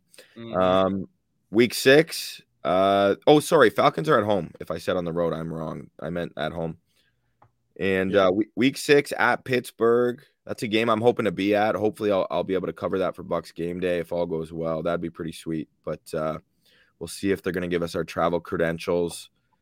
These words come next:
Speaker 2: Often, uh, takes a little bit to get that. So, uh, but yeah, Steelers, I mean, rookie quarterback.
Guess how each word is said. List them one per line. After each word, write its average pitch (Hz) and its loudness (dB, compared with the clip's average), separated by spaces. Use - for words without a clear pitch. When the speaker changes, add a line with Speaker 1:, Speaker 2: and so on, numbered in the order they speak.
Speaker 2:
Often, 87 -4
uh, 82 -2
takes 95 -6
a 90 -4
little 87 2
bit 85 -2
to - -12
get 82 -2
that. 65 -4
So, 76 -6
uh, 85 2
but 85 4
yeah, 110 10
Steelers, 113 4
I 80 -2
mean, 85 -4
rookie 92 -2
quarterback. 101 2